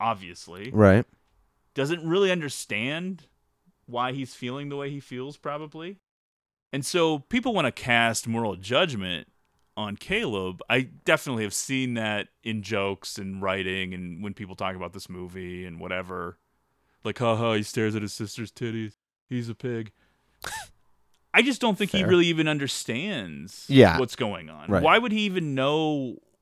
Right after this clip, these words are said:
Speaker 1: what these feelings are? And there's nowhere to direct them to because there's no other girls.
Speaker 2: Yeah, it doesn't seem like Dad's gonna be a good role model here.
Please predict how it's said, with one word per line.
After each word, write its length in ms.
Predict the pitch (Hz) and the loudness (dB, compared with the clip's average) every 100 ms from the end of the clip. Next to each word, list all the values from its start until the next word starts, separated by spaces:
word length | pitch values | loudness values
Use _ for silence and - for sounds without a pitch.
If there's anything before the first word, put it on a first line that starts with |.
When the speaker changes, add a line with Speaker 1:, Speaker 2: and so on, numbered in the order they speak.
| _ | _
Speaker 1:
what 300 | 127 127 131 | -6 -2 0
these 240 | 135 120 - | 0 -2 -4
feelings 380 | 180 262 208 120 | -6 -4 -2 2
are? 180 | 113 | 2
And 140 | 113 135 | 4 2
there's 140 | 135 | 2
nowhere 300 | 143 143 147 | 2 2 2
to 120 | 127 | 0
direct 480 | 131 127 123 147 - | 0 0 2 0 -2
them 180 | 104 92 | -8 -8
to 260 | - 92 95 | -10 -10 -8
because 300 | 104 120 107 | -6 -6 -4
there's 200 | 110 104 | -4 -2
no 220 | 107 107 | -2 -2
other 220 | 104 98 | -2 -4
girls. 640 | 95 104 98 87 101 - - _ _ _ - | -4 -4 -4 -8 -12 -16 -18 _ _ _ 0
Speaker 2:
Yeah, 160 | 110 | 4
it 60 | 101 | 4
doesn't 180 | 117 113 | 2 0
seem 140 | 113 | 0
like 180 | 98 87 | 0 2
Dad's 300 | 90 90 85 | 4 4 4
gonna 200 | 90 82 | -2 -2
be 320 | 80 85 90 - _ _ _ - | 0 0 0 -6 _ _ _ -6
a 100 | 92 | 0
good 180 | 92 | 0
role 200 | 87 87 90 | 2 0 0
model 260 | 90 92 | 0 0
here. 300 | 98 95 101 | 2 2 0